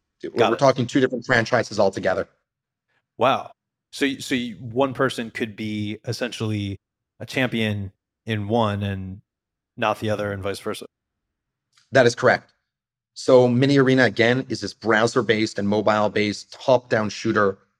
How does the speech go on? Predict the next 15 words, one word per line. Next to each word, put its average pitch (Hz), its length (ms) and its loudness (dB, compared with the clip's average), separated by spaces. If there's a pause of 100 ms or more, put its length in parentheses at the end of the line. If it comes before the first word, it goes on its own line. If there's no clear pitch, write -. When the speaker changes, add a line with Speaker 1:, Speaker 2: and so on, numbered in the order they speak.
(180)
Speaker 1:
almost 180 360 4
like 135 280 4
early 131 280 6
San 117 260 -2
Andreas 104 400 0
vibes, 135 400 2
where 107 160 4
you, 95 320 -2 (260)
the, 101 180 -2
the 98 140 -8
view 104 180 -4
style 113 260 -2
that 104 160 -4
you 95 80 -10
have. 120 340 0